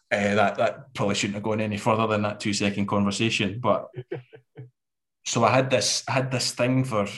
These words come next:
Speaker 1: for Jamaica on the back of that, and, like, we, we were lucky growing up. But my, my dad, we, he, we never went on holidays or anything. Every, every penny he earned, he sort of put back into our football obsession, and we had all these great experiences. And I remember he took,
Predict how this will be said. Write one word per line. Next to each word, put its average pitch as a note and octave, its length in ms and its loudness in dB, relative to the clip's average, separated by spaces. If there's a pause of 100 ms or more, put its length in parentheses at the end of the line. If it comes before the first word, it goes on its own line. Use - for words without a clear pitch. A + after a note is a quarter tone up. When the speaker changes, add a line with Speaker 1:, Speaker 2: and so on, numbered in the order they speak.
(140)
Speaker 1:
for G#2 120 -4
Jamaica A2+ 460 0
on G2 220 -2
the G#2 60 -2
back G#2 300 4
of G#2+ 60 2
that, G2 220 4
and, G2 320 -2 (1300)
like, G#2 160 2
we, A#2+ 240 2
we B2 120 4
were B2+ 100 8
lucky A2 240 4
growing G2 240 -2
up. G2 140 -6
But G#2 80 -4
my, G#2 460 0 (520)
my G#2+ 140 -2
dad, G#2 300 2
we, G#2+ 160 -8
he, - 360 -10
we A#2 120 -2
never A#2+ 240 2
went A2+ 220 0
on G2+ 440 -2 (200)
holidays B2 640 2
or A2+ 40 -2
anything. A2+ 420 -2
Every, A#2+ 260 -2
every A#2 180 0
penny A2+ 360 0
he G2+ 140 0
earned, A2 200 -2
he F#2 60 -6
sort - 180 -6
of - 80 -14
put G#2 180 -8
back G2 240 2
into G2 220 -4
our G2 120 0
football A#2 320 -4
obsession, G2 440 -4
and F#2 80 -8
we F#2+ 60 -8
had G#2+ 120 -2
all G2+ 100 0
these G2+ 160 -4
great G2 220 -4
experiences. G#2+ 640 -4
And F#2 80 -4
I F#2+ 40 -2
remember G2+ 280 0
he G2 80 -6
took, - 240 -8